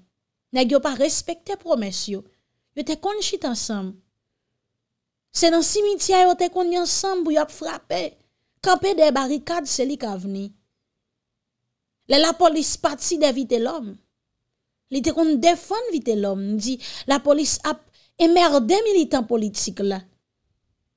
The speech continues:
Se pa pou san rezon yo ap mande entèvansyon militè. Talè pèp ayisyen, kite m poze w yon kesyon.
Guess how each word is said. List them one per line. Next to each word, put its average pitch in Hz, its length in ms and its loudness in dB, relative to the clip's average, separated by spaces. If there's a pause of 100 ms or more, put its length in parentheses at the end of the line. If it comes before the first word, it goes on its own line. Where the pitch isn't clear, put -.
(1040)
Se 370 160 2
pa 427 140 2
pou 480 160 6
san 320 240 2
rezon 262 460 4 (180)
yo 285 80 6
ap 277 160 -2
mande 269 400 2
entèvansyon 214 580 0
militè. 190 460 -6
Talè 381 260 4
pèp 220 220 0
ayisyen, 208 300 -4
kite 494 180 0
m 453 80 -6
poze 320 240 4
w 240 80 0
yon 214 160 -4
kesyon. 190 420 -10